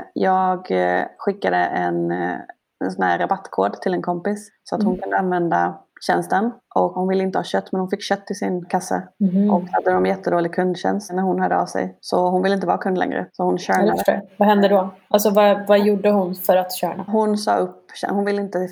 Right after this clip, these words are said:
Speaker 1: fortsätta med tjänsten. Hon köpte en gång, fick hemlevererat, försökte kontakta kundtjänst, blev dåligt bemött. Och då sa hon, "Tack och hej, jag vill inte använda den här kassan igen."
Speaker 2: Churn.
Speaker 1: Churn.
Speaker 2: Har du varit i kontakt med deras kundtjänst förresten?
Speaker 1: Ja, älskar den.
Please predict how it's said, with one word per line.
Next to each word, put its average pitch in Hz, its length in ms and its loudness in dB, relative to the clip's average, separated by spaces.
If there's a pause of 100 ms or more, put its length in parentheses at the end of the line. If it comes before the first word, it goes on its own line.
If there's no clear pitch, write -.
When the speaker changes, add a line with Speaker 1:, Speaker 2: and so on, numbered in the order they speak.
Speaker 1:
fortsätta 180 340 -6
med 175 120 -6
tjänsten. 175 320 -8
Hon 185 100 -14
köpte 202 320 -2
en 196 420 0
gång, 208 360 -4
fick 196 140 -6
hemlevererat, 180 880 -2
försökte 185 400 -4
kontakta 180 520 -2
kundtjänst, 175 640 -4 (220)
blev 175 160 0
dåligt 170 300 0
bemött. 165 440 -2
Och 175 180 -2 (120)
då 170 100 -2
sa 170 140 -4
hon, 165 340 -2
"Tack 175 180 -2
och 180 60 -2
hej, - 180 -6
jag 185 100 -2
vill 175 140 0
inte 170 540 -4
använda 175 280 -2
den 180 100 -4
här 175 80 -6
kassan - 320 -8
igen." - 140 -6 (440)
Speaker 2:
Churn. 151 260 2 (300)
Speaker 1:
Churn. - 280 -2 (180)
Speaker 2:
Har 226 140 4
du 277 160 4
varit 277 240 4
i 208 60 -2
kontakt 190 340 0
med 185 100 -2
deras 175 260 0
kundtjänst 185 480 -2
förresten? 185 360 2
Speaker 1:
Ja, - 80 -10 (260)
älskar 202 220 0
den. 269 160 2